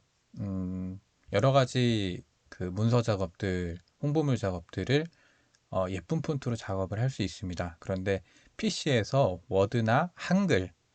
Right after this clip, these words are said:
파워포인트 같은 것으로 작업을 하실 때에도 그렇게 이쁜 폰트들을 쓰고 싶으실 때, 어, 유용하게 쓰실 사이트를 소개해 드려 볼까 합니다.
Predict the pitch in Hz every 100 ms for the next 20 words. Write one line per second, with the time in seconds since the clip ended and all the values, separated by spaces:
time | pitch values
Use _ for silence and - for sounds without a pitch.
0 | _ _ _ - 151 165 165 143 - 95
1 | 127 175 113 - 107 107 104 101 98 -
2 | 101 101 95 104 101 117 120 110 - 101
3 | - 101 95 90 147 185 _ - _ 117
4 | 110 107 107 - 175 165 143 127 120 110
5 | 107 110 101 180 165 - - 104 - 90
6 | - 95 - _ _ _ _ _ _ 95
7 | 87 87 90 110 127 120 104 101 - 104
8 | - 101 117 113 - - 95 90 107 135
9 | 139 - 139 127 120 104 98 92 95 90
10 | - 98 104 117 92 87